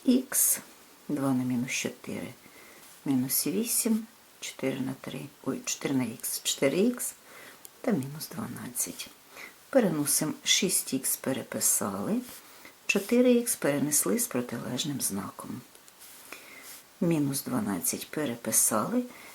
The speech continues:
мінус вісім перенесли з протилежним знаком. Шість ікс відняти чотири ікс, одержуємо два ікс. Мінус дванадцять додати вісім, мінус чотири.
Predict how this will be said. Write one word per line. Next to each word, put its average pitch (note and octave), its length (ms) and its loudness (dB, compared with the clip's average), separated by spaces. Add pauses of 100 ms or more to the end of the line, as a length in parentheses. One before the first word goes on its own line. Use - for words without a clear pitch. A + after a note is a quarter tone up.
(160)
мінус D3+ 380 2
вісім A#3+ 400 4
перенесли A#2+ 720 2
з - 80 0
протилежним G#2 760 -4
знаком. G2 560 -4 (840)
Шість - 360 0
ікс - 220 0
відняти D3 320 0
чотири A#2+ 400 -2
ікс, G#2 260 -4
одержуємо G2 500 -4
два G2+ 260 -4
ікс. - 420 -4 (1900)
Мінус D#3+ 280 4
дванадцять D3+ 500 2
додати C#3 360 2
вісім, D#3 420 2 (100)
мінус B2 360 -2
чотири. - 640 -8